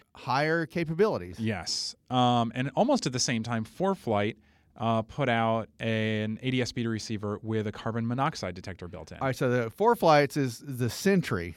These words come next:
Speaker 1: and it's
Speaker 2: Yes.
Speaker 1: got the, the, the carbon monoxide detector, which I understand the Sentry. That's like I'm watching over you.
Speaker 2: Yeah.
Speaker 1: And I think that's a good idea.
Speaker 2: Yeah.
Speaker 1: Uh, and, you know,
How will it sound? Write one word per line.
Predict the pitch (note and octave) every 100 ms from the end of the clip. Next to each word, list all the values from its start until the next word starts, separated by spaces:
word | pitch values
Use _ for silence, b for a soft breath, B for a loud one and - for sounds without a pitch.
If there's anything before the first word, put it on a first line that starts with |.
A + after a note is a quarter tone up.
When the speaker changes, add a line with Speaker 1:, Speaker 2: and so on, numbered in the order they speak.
| - C3+
Speaker 1:
and | B2+
it's | -
Speaker 2:
Yes. | C3
Speaker 1:
got |
the, | B2
the, | A#2 B2 A#2+ A#2
the | A#2 A2+ A2
carbon | - C#3+ C3+
monoxide | B2+ B2+ B2+ B2 A2 G2+ B B
detector, | B2+ - E3 - G#2+ F#2 b b
which | B2+ D3 - -
I | C3 C#3+ E3
understand | D#3+ C#3+ E3 C#3+
the | A#2+
Sentry. | E3+ C#3+ F2+ E2 -
That's | C#3 C3+ -
like | A#2+
I'm | B2 A#2
watching | A#2+ - B2+
over | A2+ A2
you. | A2 G2 C#3
Speaker 2:
Yeah. | A#3+
Speaker 1:
And | D#3
I | G3
think | G3+ G4+
that's | -
a | -
good | F3
idea. | C3 G2+ G#2+ G#2 D3+ -
Speaker 2:
Yeah. | C#4+ C3+ F2
Speaker 1:
Uh, | C3+ C3 C3
and, | D3 C3+ C3+
you | C3+
know, | A#2+ B2